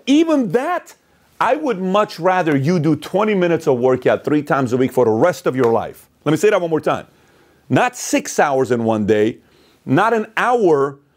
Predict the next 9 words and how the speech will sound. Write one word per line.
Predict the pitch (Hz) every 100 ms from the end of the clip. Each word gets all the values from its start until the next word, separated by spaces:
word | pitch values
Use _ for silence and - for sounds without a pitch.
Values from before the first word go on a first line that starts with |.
| _ _
four | - 190 190
times | 185 185 165 156
a | 156
week | 139 156 156
for | 151
the | 143
next | 160 151 -
twelve | - 190 196 120
months, | 120 120 147 -